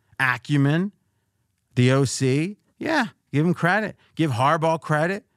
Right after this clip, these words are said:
But there's one guy, you know, without the s-, support system, he probably couldn't have done this. But I'm not sure any other player in N F L history could have done this, even with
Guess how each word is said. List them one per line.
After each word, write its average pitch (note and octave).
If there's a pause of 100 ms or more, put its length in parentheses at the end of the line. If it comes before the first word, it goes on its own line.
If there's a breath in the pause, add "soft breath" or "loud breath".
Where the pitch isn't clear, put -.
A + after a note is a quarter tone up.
(540)
But B2+
there's C3+
one E3
guy, D#3
you C3+
know, B2+
without C#3
the F3
s-, -
support E3+
system, G#3
he G#3
probably D#3+
couldn't D#3+
have C3+
done C3
this. G#3 (640)
But D3+ (100)
I'm C#3+
not E3
sure E3
any D#3
other C#3+
player D3+
in C#3
N C#3+
F C3
L B2+
history C3
could F#3
have E3
done A#2+
this, A2+ (500)
even C3+
with E3